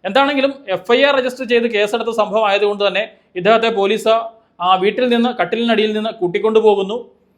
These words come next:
മെഡിക്കൽ പരിശോധനയ്ക്ക് ശേഷം കോടതിയിൽ ഹാജരാക്കുന്നു. ഒടുവിൽ കോടതി അദ്ദേഹത്തിന്റെ കുടുംബാംഗങ്ങൾക്കൊപ്പം അദ്ദേഹത്തെ വിട്ടയക്കുകയും ചെയ്തു. സ്വാഭാവികമായും പോലീസിനെ വട്ടം ചുറ്റിച്ചതിന് അല്ലെങ്കിൽ പോലീസിനെ കബളിപ്പിച്ചതിന് ഇദ്ദേഹത്തിനെതിരെ അല്ലെങ്കിൽ കുടുംബത്തിനെതിരെ വേണമെങ്കിൽ പോലീസിന് നടപടി സ്വീകരിക്കാവുന്നതാണ്,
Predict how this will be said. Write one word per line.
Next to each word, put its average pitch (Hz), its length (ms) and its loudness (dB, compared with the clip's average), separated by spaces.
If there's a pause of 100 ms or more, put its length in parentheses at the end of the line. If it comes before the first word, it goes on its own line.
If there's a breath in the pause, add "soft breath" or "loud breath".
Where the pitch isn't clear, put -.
(420)
മെഡിക്കൽ 226 340 0
പരിശോധനയ്ക്ക് 220 520 -2
ശേഷം 214 300 -2
കോടതിയിൽ 202 340 2
ഹാജരാക്കുന്നു. 196 720 0 (440)
ഒടുവിൽ 247 280 2
കോടതി 247 380 0
അദ്ദേഹത്തിന്റെ 226 500 0
കുടുംബാംഗങ്ങൾക്കൊപ്പം 220 920 0
അദ്ദേഹത്തെ 202 540 0
വിട്ടയക്കുകയും 233 640 2
ചെയ്തു. 147 200 -8 (560)
സ്വാഭാവികമായും 269 920 2 (400)
പോലീസിനെ 247 440 2
വട്ടം 240 280 2
ചുറ്റിച്ചതിന് 214 420 -2
അല്ലെങ്കിൽ 220 260 -4
പോലീസിനെ 233 580 -2
കബളിപ്പിച്ചതിന് 220 580 0 (480)
ഇദ്ദേഹത്തിനെതിരെ 220 600 2
അല്ലെങ്കിൽ 214 240 -2
കുടുംബത്തിനെതിരെ 208 600 -2
വേണമെങ്കിൽ 208 400 0
പോലീസിന് 214 460 -2
നടപടി 202 240 -2
സ്വീകരിക്കാവുന്നതാണ്, 208 960 0